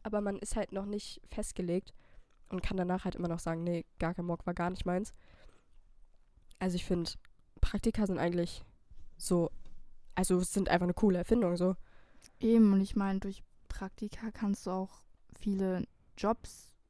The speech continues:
Speaker 2: ähm, mir fällt das Wort nicht ein, ausprobieren. Genau, ausprobieren. Und Brunsbüttel-Porz meinte auch, dass sie, ähm, ich weiß nicht, ob es bei denen war, aber dass man zum Beispiel eine Woche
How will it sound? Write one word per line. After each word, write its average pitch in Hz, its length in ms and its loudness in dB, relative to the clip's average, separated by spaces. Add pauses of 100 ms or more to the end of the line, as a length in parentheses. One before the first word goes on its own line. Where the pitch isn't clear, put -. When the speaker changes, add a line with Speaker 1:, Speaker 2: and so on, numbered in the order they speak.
(340)
Speaker 2:
ähm, 185 500 -2 (280)
mir 202 120 -2
fällt 208 240 2
das 208 180 2
Wort 202 200 -2
nicht 190 200 -4
ein, 185 340 -6 (680)
ausprobieren. 190 840 2 (220)
Genau, 208 360 4
ausprobieren. 185 680 -6 (640)
Und 220 260 2
Brunsbüttel-Porz 208 960 -2
meinte 196 340 0
auch, 190 200 -4
dass - 300 -10
sie, 190 340 -4 (500)
ähm, 190 500 -2
ich - 160 -12
weiß 202 180 0
nicht, 220 100 -2
ob 208 80 -4
es 196 120 -4
bei 190 200 -6
denen 202 340 -2
war, 233 180 -4 (380)
aber 196 200 2
dass 196 280 -4
man 190 400 2 (140)
zum - 160 0
Beispiel 196 460 -2 (200)
eine 196 340 4
Woche 247 540 0